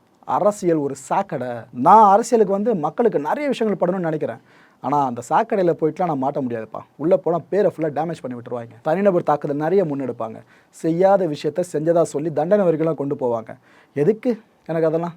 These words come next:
நான் பாட்டுன்னு ஓட்டு போட்டு என்னோட ஜனநாயக கடமையை ஆட்டிட்டு நான் வாழ்ந்துட்டு போயிடுறேன் அப்படின்ற மனநிலையில நிறைய யங்ஸ்டர்ஸ் இருந்துக்கிட்டு தான் இருக்காங்க. இந்த காலத்துல சொல்றேன். இதுக்கு முன்னாடி இந்த தலைமுறையில இருந்த அதே விஷயம்தான் இன்னும் பல யங்ஸ்டர்ஸ் மத்தியில ஆறாத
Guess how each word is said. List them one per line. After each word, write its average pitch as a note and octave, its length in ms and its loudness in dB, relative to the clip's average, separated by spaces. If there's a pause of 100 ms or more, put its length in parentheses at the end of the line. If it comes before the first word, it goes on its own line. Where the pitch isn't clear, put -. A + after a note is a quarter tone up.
(120)
நான் D3 220 2
பாட்டுன்னு E3 400 2
ஓட்டு F3+ 240 -2
போட்டு D#3 280 -2 (100)
என்னோட F3+ 160 2
ஜனநாயக F3+ 400 2
கடமையை D#3+ 280 2
ஆட்டிட்டு C#3+ 260 -2 (440)
நான் A3+ 160 10
வாழ்ந்துட்டு G#3 340 6
போயிடுறேன் B2+ 360 -2
அப்படின்ற E3 480 -2
மனநிலையில C3 460 -2 (760)
நிறைய G#3+ 380 8
யங்ஸ்டர்ஸ் E3 420 2
இருந்துக்கிட்டு C#3+ 400 -2
தான் B2+ 100 0
இருக்காங்க. A2+ 320 -12
இந்த D#3 140 0
காலத்துல C#3+ 280 2
சொல்றேன். A2+ 360 -14 (440)
இதுக்கு C#3 220 -4
முன்னாடி F#3 180 4
இந்த G3 200 4
தலைமுறையில E3+ 340 4
இருந்த C#3+ 140 0
அதே E3 420 4
விஷயம்தான் D3 600 -2
இன்னும் A3 320 4
பல E3 240 4
யங்ஸ்டர்ஸ் F3+ 360 -2
மத்தியில C#3+ 280 -2 (440)
ஆறாத F3+ 280 6